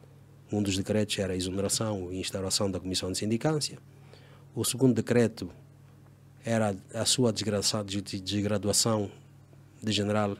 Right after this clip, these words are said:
a tenente-general e despromoção a brigadeiro. E o terceiro decreto era a expulsão compulsiva, de, dizia mesmo assim, expulso compulsivamente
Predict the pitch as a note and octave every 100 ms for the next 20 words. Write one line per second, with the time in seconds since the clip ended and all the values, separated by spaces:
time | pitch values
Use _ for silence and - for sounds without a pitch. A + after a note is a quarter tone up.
0 | - - A2+ G2+ G#2 G#2 G#2 G2+ F#2+ -
1 | G#2 F#2+ - A2 G2+ - - - - -
2 | - G#2 F#2+ F#2+ F#2 C#3 D3 - - -
3 | - - - - - - - - - A2+
4 | A#2 G#2+ C3+ B2+ C3 C#3 C#3 C#3+ C#3+ -
5 | - C3 - C#3+ D3 C#3+ D3+ - C#3 A#2
6 | G2 G2+ F#2+ G2+ A2+ A#2+ B2+ C#3 C3+ -
7 | G#2 - - B2 A#2+ A#2+ - A2 A2 G#2+
8 | - B2 A2+ G#2 A2+ -